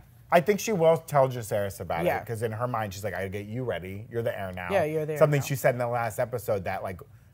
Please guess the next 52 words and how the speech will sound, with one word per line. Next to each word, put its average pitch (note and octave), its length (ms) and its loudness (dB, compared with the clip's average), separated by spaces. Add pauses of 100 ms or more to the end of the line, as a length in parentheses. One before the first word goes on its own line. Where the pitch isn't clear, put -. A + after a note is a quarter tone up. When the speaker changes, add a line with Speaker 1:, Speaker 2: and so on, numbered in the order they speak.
(120)
Speaker 1:
you A#2+ 140 -4
know, G#2+ 120 2
this, C3 420 2 (300)
the - 140 0
responsibility C3 720 4
of G#2+ 120 -4
being A2+ 280 -2
heir G#2+ 320 -2
is F#2+ 140 -6
now, G2+ 520 -2
like, F#2 320 -6 (160)
on G2+ 280 -2
you. F#2 420 -8
Speaker 2:
Mm-hmm. D#3 300 -8 (120)
Speaker 1:
Like, G2+ 160 -6
you A#2 120 -4
have G2+ 200 -4
got G2 220 0
to F#2 60 -8
help G2 280 -4
me E2+ 380 -12 (140)
here. C#2+ 360 -10 (500)
Uh, F2 380 -2
and A2 100 -4
I A2 80 2
think A2+ 260 -4
that A2+ 200 6
will A2+ 80 0
be G#2 140 -4
part G2 260 -4
of F2+ 140 -8
this F2+ 200 -12
kind F2+ 220 -12
of E2 140 -12
bond A#2 260 -2
she G2+ 120 -12
forms F2+ 280 -8
with E2+ 100 -14
him. F#2 200 -10 (320)
Now, B2+ 400 6 (440)
I, B2+ 100 -8 (160)
do C3 100 -4
you C#3+ 100 2
think C3+ 380 0 (340)
her C#3+ 240 6
getting C3+ 300 4
that A#2 180 4
dagger A#2 300 2
back C#3+ 340 0
is A2+ 160 -10
gonna A2+ 220 0
be A2 460 -6